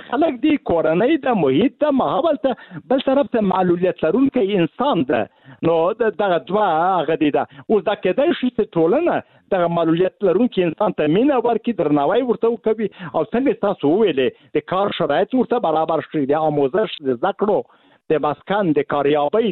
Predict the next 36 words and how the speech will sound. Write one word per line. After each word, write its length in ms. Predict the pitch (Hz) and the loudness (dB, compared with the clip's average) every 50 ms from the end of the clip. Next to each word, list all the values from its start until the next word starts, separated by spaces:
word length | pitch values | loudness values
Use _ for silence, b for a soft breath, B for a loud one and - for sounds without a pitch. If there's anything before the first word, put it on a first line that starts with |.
| 139 156 | -2 -4
د 100 | 147 - 160 | -4 -2 0
ټولو 200 | 160 196 196 170 147 | 0 2 2 0 0
مسایلو. 420 | - - 143 147 190 269 285 220 - - b b b b - | -2 -2 0 0 0 2 0 0 -2 -2 b b b b -4
ته 140 | 143 151 170 | -2 0 0
دا 80 | 185 202 208 185 160 156 151 - - | 0 0 0 0 0 0 -2 -2 -4
کوم 120 | 170 160 135 b b b b b b 139 147 | -4 -4 -6 b b b b b b 2 2
ملي 200 | 156 196 247 220 - | 2 2 0 0 0
ستراتیژي 440 | 190 185 165 - 170 160 180 214 202 | 0 -2 -2 0 -2 -2 0 -2 -2
چې 160 | - - 185 190 | -2 -2 -4 -4
موږ 100 | 208 185 170 | -4 -2 0
جوړه 160 | 185 170 156 147 - | 0 0 0 0 -2
کړې 160 | 214 269 285 | 0 0 2
وه، 140 | 233 214 180 - - | 2 2 0 -2 -2
په 60 | 151 | -4
هغې 160 | 143 160 196 220 - | -2 0 -2 0 0
کې 100 | 175 147 165 | -2 -2 -2
دا 60 | 143 131 - - | -2 -4 -4 -4
قانون 340 | 143 147 165 196 180 139 101 - _ _ _ _ _ _ _ _ _ _ - | -2 0 0 2 2 0 0 -2 _ _ _ _ _ _ _ _ _ _ -4
د 40 | 151 143 - | -4 -2 -2
افغانستان 480 | - 151 147 143 - - 175 - - - | -2 -2 -2 -2 -2 -2 -4 -4 -4 -4
په 60 | 127 - | -4 -4
سطح 240 | 156 147 - 151 131 - | -4 -4 -4 -4 -6 -4
کې، 100 | - 110 - B B 139 156 B B - | -4 -6 -6 B B -20 -18 B B -4
هغې 200 | 190 185 - 180 - | -4 -2 -2 -2 0
کې 100 | - 180 180 | 0 0 0
دا 60 | 175 156 - 208 | 0 0 0 0
ټول 120 | 233 254 214 170 | 0 2 2 0
مسایل 240 | 147 - 165 196 214 - 151 | 0 0 0 0 0 2 0
روښانه 480 | 139 - 139 139 131 131 131 - - | 0 0 -2 -2 -2 -2 -2 -2 -2
شوي 220 | 240 320 339 339 214 - 127 | 0 0 2 0 0 -2 -2
دي. 100 | 110 95 - _ b b b b b _ - 139 139 | -4 -4 -6 _ b b b b b _ -2 0 0
نو 80 | 135 135 135 143 143 - | 2 2 0 0 -2 -2
په 40 | 139 135 | -4 -4
هغې 120 | 160 165 - | -2 -2 0
کې 80 | 165 160 | 0 0
دا 60 | 151 | 0